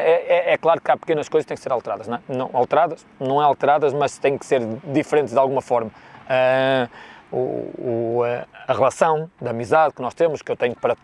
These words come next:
para, para com os atletas, que eram como meus, meus companheiros de equipa, não é? É claro que tem que haver ali um, uma pequena, uma pequena alteração, mas nada demais e, e todos nós sabemos o nosso,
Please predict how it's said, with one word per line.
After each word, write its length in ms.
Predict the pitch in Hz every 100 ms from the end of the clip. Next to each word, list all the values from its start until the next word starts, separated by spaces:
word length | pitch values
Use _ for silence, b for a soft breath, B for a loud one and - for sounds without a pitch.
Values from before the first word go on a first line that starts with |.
| _
para, 260 | - 123 117
para 260 | - 127 117
com 160 | 127
os 80 | 127
atletas, 520 | 123 - 151 143 143 B B B _ _ -
que 80 |
eram 120 | 127 120
como 220 | 135 127
meus, 100 | 123
meus 140 | 135 131
companheiros 440 | 135 - 131 127
de 60 | 120
equipa, 320 | 123 147 139
não 100 | 131
é? 80 | 131 B B
É 100 | 135
claro 200 | 123 147
que 60 | -
tem 100 | 139
que 80 | 147
haver 140 | 135
ali 180 | 139 139
um, 320 | 139 131 131
uma 120 | 143
pequena, 540 | 131 - - 151 143 135 B B B -
uma 160 | 143
pequena 220 | - 151
alteração, 340 | 135 127 117 131
mas 160 | 131
nada 220 | 123 127 117
demais 380 | 117 123 110
e, 40 | 107
e 540 | 113 113 110 104 139
todos 240 | - 127 110
nós 200 | 131 120
sabemos 320 | - 123 127
o 100 | 120
nosso, 280 | 123 123 -